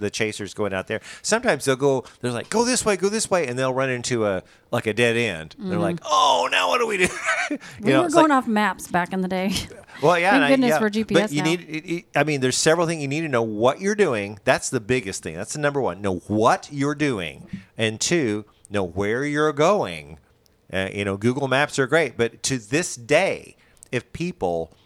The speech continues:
Speaker 1: Goo-, you know, put, put into Google Maps my address, it takes them, like, down,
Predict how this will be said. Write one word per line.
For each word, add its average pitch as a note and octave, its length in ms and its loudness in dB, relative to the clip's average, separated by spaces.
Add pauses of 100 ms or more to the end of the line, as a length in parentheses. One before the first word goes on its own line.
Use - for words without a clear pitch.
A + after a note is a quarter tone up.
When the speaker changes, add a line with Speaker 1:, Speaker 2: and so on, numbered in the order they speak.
(200)
Speaker 1:
Goo-, C#3+ 300 2
you A#2 120 -4
know, G2 140 -4
put, - 320 -8
put D#3+ 160 0
into C#3+ 180 -2
Google C3 320 0
Maps A#2+ 380 -2
my A#2+ 180 2
address, B2 460 0 (180)
it B2 160 -4
takes C3+ 280 -4
them, A#2+ 140 -4
like, G#2+ 280 -6
down, G#2+ 480 -6